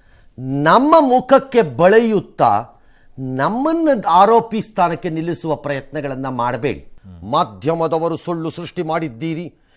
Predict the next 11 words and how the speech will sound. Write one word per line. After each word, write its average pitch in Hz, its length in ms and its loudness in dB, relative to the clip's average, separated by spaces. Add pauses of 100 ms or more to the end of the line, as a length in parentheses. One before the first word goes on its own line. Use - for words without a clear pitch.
(160)
ಮಾಧ್ಯಮದವರು 165 800 -2
ತಿರುಚಿ 165 380 -10
ಬಿಟ್ಟಿದ್ದೀರಿ, 160 840 -10 (260)
ಮಾಧ್ಯಮದವರು 170 720 0
ಎ 139 220 -2 (100)
ಐ 190 180 2
ಮೂಲಕ 180 400 -2
ಅದನ್ನು 165 360 -2
ಏನೋ 151 180 -2
ಹಾಕಿ 156 300 -2
ಬಿಟ್ಟಿದ್ದೀರಿ, 156 880 -8